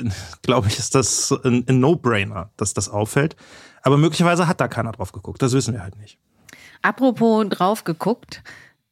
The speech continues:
Speaker 2: diese Entwicklung, über die wir gerade gesprochen haben, dass die Bank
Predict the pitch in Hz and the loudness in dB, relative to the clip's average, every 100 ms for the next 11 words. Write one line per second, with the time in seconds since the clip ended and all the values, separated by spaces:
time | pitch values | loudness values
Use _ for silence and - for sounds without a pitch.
0 | _ - 175 180 208 208 220 214 208 226 | _ -12 -8 -2 0 2 4 4 2 0
1 | - 269 233 214 208 202 185 180 - 247 | 2 4 4 2 2 2 2 0 2 4
2 | 233 208 190 175 190 185 233 233 220 | 4 4 0 -2 -2 2 4 4 0